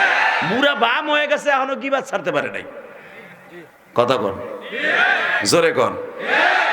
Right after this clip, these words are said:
যে মুসলমানের গিবাত কয়, সে যেন তার নিজের আপন,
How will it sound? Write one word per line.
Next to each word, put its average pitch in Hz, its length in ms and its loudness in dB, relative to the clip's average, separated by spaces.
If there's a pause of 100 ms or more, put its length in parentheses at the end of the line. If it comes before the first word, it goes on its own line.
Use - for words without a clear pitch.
(400)
যে 131 220 4
মুসলমানের 151 720 2
গিবাত 147 400 2
কয়, 127 140 4
সে 135 160 0
যেন 135 240 0
তার 131 220 0
নিজের 127 800 2
আপন, 135 720 2